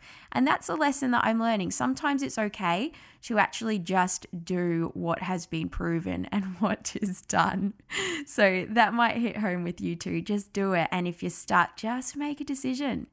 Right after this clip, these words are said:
and keep on moving. Oh, it sounds so simple, but it's something that I need to work on. Now, the other thing is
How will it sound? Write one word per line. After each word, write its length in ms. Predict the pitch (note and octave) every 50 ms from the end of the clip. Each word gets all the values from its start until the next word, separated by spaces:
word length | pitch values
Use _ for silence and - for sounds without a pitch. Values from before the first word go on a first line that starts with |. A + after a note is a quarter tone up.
| _ _ -
and 100 | - F3+
keep 260 | - - F3+ E3+ - -
on 160 | E3+ E3 E3
moving. 420 | - - - - - - - - - _ _ _ _ _ -
Oh, 300 | G3 F#3+ F#3 F#3 F3+ D#3 - _
it 160 | - F#3 F#3 -
sounds 320 | - F#3+ - - F#3+ -
so 160 | - G2 F#2
simple, 460 | F#3 - - F#2+ - - - - G2
but 380 | - G2+ G2+ - - - - - -
it's 140 | - - -
something 420 | - G3+ E3+ G#3 - A3+ G#3+ A#3
that 120 | C#4 D4+
I 260 | D#4+ C4+ A#3+ A#3+ B3 B3
need 320 | - G3+ F#3 F3 F3 -
to 100 | - G#3
work 300 | F#3+ - - - G3+ -
on. 240 | G#3 - - A3 - _ _ _ - - - - - - - - - - - -
Now, 240 | B3 B3+ B3+ B3+
the 140 | B3+ - C4+
other 160 | - F4 B4+ D5 D5
thing 140 | C5+ F4 G#3+
is 180 | G3+ G3 -